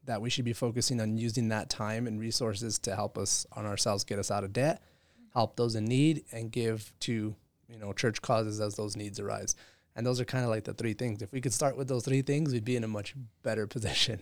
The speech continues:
right? Just continue to make sure that we're, um, and we'll talk about that here in a little bit about simplification. Um, and I thought it was an interesting quote here on the bottom, uh, in, in the notes where it talked about, it said, "Not freedom from trial, but in the midst of it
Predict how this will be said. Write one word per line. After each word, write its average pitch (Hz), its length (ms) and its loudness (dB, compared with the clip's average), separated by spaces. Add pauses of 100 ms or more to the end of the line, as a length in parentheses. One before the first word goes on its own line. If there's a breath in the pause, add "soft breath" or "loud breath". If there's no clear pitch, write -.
right? 110 160 0
Just 98 220 -2
continue 117 440 -2
to 107 180 0
make 107 320 -4
sure - 220 0
that 107 220 0
we're, 113 280 2 (460 soft breath)
um, 104 280 -2
and 113 100 -4
we'll 110 60 -2
talk - 220 0
about 110 200 -2
that 104 160 -2
here 117 80 -4
in 107 60 -4
a 104 40 -4
little 110 180 -4
bit 110 140 -4
about 101 300 -2
simplification. 107 800 -2 (720 soft breath)
Um, 110 320 -2 (200)
and 143 120 4
I 139 60 6
thought 147 180 8
it 151 40 8
was 131 100 4
an 131 100 4
interesting 131 300 2
quote 131 220 4
here 120 100 2
on 113 100 2
the 113 60 -2
bottom, 120 320 2 (100)
uh, 120 120 -6 (260)
in, 117 180 -8
in 123 160 -12
the 117 60 -18
notes 123 380 -2
where 117 100 -2
it 113 60 -6
talked 110 240 -4
about, 107 380 2
it 113 80 -8
said, 104 280 0
"Not 110 520 2
freedom 143 720 6 (160 loud breath)
from - 260 -6
trial, 113 800 4
but 117 120 -4
in 113 100 0
the 113 80 0
midst 120 360 2
of 110 120 0
it 107 240 -2